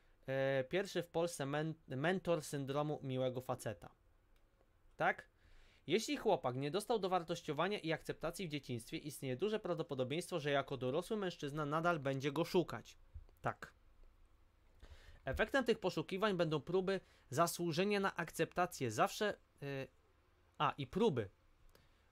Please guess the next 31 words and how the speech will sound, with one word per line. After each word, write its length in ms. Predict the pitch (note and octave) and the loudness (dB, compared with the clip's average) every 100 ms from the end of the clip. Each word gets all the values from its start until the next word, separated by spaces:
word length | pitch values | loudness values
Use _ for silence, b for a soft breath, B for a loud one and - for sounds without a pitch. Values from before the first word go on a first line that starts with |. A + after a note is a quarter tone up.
| - | -8
E, 260 | B2 A#2+ A#2 | -2 0 2
zawsze 360 | F#3+ A3+ A#3+ | 0 0 0
będzie 360 | F#3 G3 F3+ - | 2 2 2 0
utrata 420 | D#3 - F#3 G3+ | 0 0 0 0
kontaktu 460 | F3+ D3 E3+ E3+ E3+ | -2 -2 -2 -2 -2
ze 120 | D#3+ | -2
swoim 240 | - D#3 | -2 -2
prawdziwym 520 | D#3 C#3+ C#3 D#3 C3+ | 0 -2 -2 -2 0
ja 180 | C3+ - | 2 0
oraz 260 | E3 D3+ C#3 | 2 0 0
rozwinięcie 580 | D3 C3+ C3+ D3 E3 F#3 | 0 -2 -2 -2 -2 -4
tak 160 | D3+ | -4
zwanego 440 | C3+ C#3+ D#3 D#3+ D#3 | -2 -2 0 0 -2
toksycznego 1000 | - F3 E3+ - C3+ - D#3+ F3 F3+ F3+ | 0 0 0 -6 -6 -6 -2 0 2 2
wstydu, 760 | - - - D3+ B2 E3 A#3+ b b b b - | 2 -4 2 2 4 2 0 b b b b -4
czyli 220 | E3 E3 | 0 2
przekonania, 560 | - F#3+ E3+ E3 G3+ | 2 2 2 2 0
że 120 | E3+ E3+ | 2 0
u 80 | |
podstawy 500 | D3+ D3+ - F3+ F#3 | 0 -6 -2 0 4
jesteśmy 560 | F3 D3 E3+ D#3+ E3+ E3 | 4 4 0 0 2 4
wadliwi”. 520 | D3+ D3 D3 A#2 G2+ - - B B B B C#3+ | 4 4 2 0 -2 -10 -20 B B B B -6
I 60 | |
to 100 | C#3 | 4
jest 140 | A#3+ B3 | 4 4
między 240 | A#3+ G3+ | 2 0
innymi 380 | E3+ E3+ G3+ G#3 | 2 0 2 0
takie 220 | F#3 E3+ | 0 -2
typowe 400 | D3+ - G#3 E3+ | -4 2 2 4
zachowanie 540 | C3+ C#3 C3 C3+ C3+ - | 2 4 6 6 6 4
u 320 | C3 B2+ | 6 6